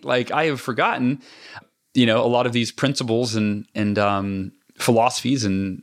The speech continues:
practices that, that, uh, that are so valuable." And so that book, Awareness,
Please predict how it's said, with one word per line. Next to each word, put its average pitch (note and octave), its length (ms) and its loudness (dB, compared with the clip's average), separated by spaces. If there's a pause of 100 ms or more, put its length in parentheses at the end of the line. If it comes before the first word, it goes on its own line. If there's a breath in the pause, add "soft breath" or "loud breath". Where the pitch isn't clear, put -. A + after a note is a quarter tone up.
(120)
practices B2 600 0
that, G#2 200 0 (520 loud breath)
that, G#2 220 2
uh, G2 600 2
that G#2 100 0
are G2+ 60 0
so A2 180 0
valuable." G2+ 540 -2 (280 loud breath)
And C3 160 2
so C3+ 200 2
that D3 240 -2
book, D3 200 -2
Awareness, A#2+ 1080 -2